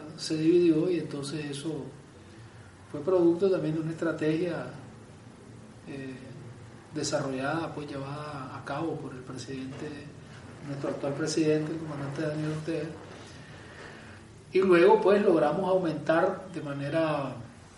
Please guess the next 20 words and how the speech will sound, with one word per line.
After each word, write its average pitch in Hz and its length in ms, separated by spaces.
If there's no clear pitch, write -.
notable, 156 520
pues, 165 260
la, 139 160
el 160 100
respaldo 160 520
popular. 160 560
Hay 151 100
que 190 140
decir 190 440
que 208 100
en 190 80
las 165 140
elecciones 160 460
anteriores, 185 720
en 151 140
el 147 100
noventa, 175 540
noventa 151 340
y 131 40
seis 202 480